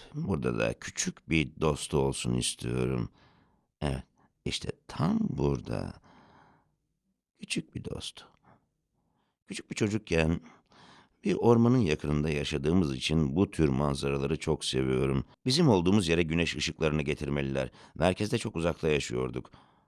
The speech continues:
Ormanda harika vakit geçiriyordum. Etrafta fazla çocuk olmadığından ormanın sakinleriyle oynamayı öğrenmeliydim. Hayvanları, tüm o küçük sincapları ve rakunları bu yüzden seviyorum. Bunlar çok özel yaratıklar.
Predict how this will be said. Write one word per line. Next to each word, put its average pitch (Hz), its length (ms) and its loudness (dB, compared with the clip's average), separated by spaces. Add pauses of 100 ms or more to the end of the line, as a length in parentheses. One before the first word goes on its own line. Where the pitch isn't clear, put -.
(420)
Ormanda 73 680 0
harika 80 720 2
vakit 73 280 -2
geçiriyordum. 65 680 -4 (400)
Etrafta 127 400 -4
fazla 113 320 0
çocuk 104 380 0
olmadığından 80 840 4 (840)
ormanın 143 300 6
sakinleriyle 98 680 2
oynamayı 76 400 2
öğrenmeliydim. 71 800 2
Hayvanları, 67 640 2
tüm 80 160 0
o 78 100 0
küçük - 280 -6
sincapları 73 640 2
ve 71 140 4
rakunları 73 540 0
bu 80 80 2
yüzden 73 360 0
seviyorum. 67 600 -2 (280)
Bunlar 110 180 2
çok - 200 -4 (100)
özel 90 420 6
yaratıklar. 69 680 -2